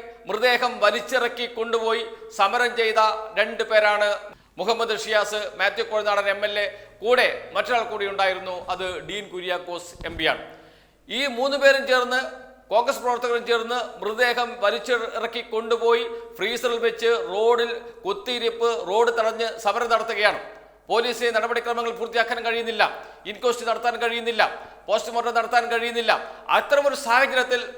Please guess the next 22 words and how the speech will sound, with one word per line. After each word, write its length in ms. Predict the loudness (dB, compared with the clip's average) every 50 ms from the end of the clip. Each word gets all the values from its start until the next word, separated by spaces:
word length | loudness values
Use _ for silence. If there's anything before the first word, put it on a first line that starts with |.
| -14 -6 -2
പോലീസ് 500 | 0 2 2 2 0 -2 -6 -8 -2 0
ബലം 300 | 2 2 4 2 2 0
പ്രയോഗിച്ച് 540 | 0 2 2 0 0 -2 -4 -6 -4 -2
മൃതദേഹം 800 | -2 -2 -2 -4 -6 -8 -6 -6 -2 0 0 0 0 -2 -4 -6 -6 -4 -2
കസ്റ്റഡിയിലെടുത്ത് 720 | -2 -2 -2 -4 -2 0 0 0 -2 -2 -2 -2 -2 -4 -4 -4 -2
മോർച്ചറിയിലേക്ക് 640 | 0 0 0 0 -4 -6 -4 -6 -6 -6 -6 -8
മാറ്റുന്നു. 440 | -6 -2 -2 -2 -2 -4 -6 -10 -10 -14 -18 -20 -6 2
ആ 240 | 4 4 6 4 4
സമയത്ത് 560 | 0 -2 -2 -2 -4 -4 -2 -2 -4 -4 -4 -8 -14 -14 -10 -8
ഡി 80 | -2
വൈ 100 | 0 0
എസ് 180 | 0 0 -2 -4
പി 80 | 2 4
അടക്കമുള്ളവരെ 760 | 4 4 4 2 0 -2 -2 2 2 2 4 4 2 0 0 -2
മുഹമ്മദ് 440 | -4 -4 -2 -2 -2 -4 -4 -4
ഷിയാസ് 380 | -6 -4 0 0 2 2 0 0 -2
കയ്യേറ്റം 360 | -2 0 2 0 0 0 -2
ചെയ്യുന്നുണ്ട്. 400 | -2 -2 -2 0 -2 -4 -4 -6 -6 -8 -10 -14 -20 -2 2
ആ 80 | 4 4
ദൃശ്യങ്ങളൊക്കെ 720 | 4 2 0 -2 -2 0 0 0 -2 0 0 -2 -2 -2 -2
നമ്മുടെ 360 | -4 -4 -2 0 0 0 0 -2
മുന്നിലുണ്ട്. 400 | -6 -6 -4 -2 -2 -4 -4 -6